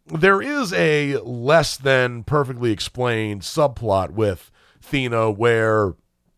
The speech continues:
she develops another more dangerous personality that takes over Thena's good side. That's not particularly well explained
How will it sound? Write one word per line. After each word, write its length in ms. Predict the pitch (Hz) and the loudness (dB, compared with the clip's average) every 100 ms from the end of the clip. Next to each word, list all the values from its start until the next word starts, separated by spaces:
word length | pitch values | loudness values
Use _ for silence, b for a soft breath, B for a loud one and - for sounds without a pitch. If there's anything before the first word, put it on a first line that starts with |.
| _ _ _ - | _ _ _ -14
she 220 | - 185 | -4 -2
develops 520 | 156 147 151 147 - | 0 2 4 2 0
another 760 | 113 120 131 135 131 127 123 120 b b b | -6 0 2 4 4 4 2 -2 b b b
more 240 | 123 135 | 2 2
dangerous 540 | 120 117 131 135 120 104 | 2 0 -2 -2 -4 -4
personality 840 | - 123 104 107 120 113 98 95 | -4 -2 -2 -2 0 0 -2 -4
that 180 | 92 92 | -6 -6
takes 300 | - 131 - | -4 -4 -2
over 640 | 123 113 98 98 95 92 - b b | 0 0 -2 -2 -2 -4 -10 b b
Thena's 340 | - 135 113 82 | -4 -2 -2 -4
good 240 | 120 120 | -2 -2
side. 540 | - 82 69 64 60 - b b b | -2 -6 -4 -6 -10 -14 b b b
That's 360 | 156 269 302 | -4 -2 -2
not 220 | 208 214 185 | -2 0 0
particularly 720 | 160 - 147 143 131 123 123 | -2 -2 0 0 0 -2 -2
well 760 | 110 98 120 117 117 110 110 104 | -4 0 4 6 6 2 -2 -4
explained 880 | 107 - - 110 117 120 120 127 | -6 -6 -6 -4 -2 -2 -6 -12